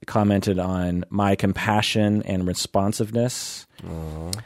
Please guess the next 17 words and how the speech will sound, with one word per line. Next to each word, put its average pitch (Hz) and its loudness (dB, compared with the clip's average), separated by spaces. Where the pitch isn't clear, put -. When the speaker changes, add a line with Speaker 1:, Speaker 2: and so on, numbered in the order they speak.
Speaker 1:
Another 107 4
person, 101 2
or 98 2
nine 110 4
percent 104 2
of 98 2
people 98 2
also 98 4
indicated 98 2
that 98 4
this 104 4
is 101 0
their 101 4
favorite 92 0
podcast. 110 0
Uh, - -8
and 92 -2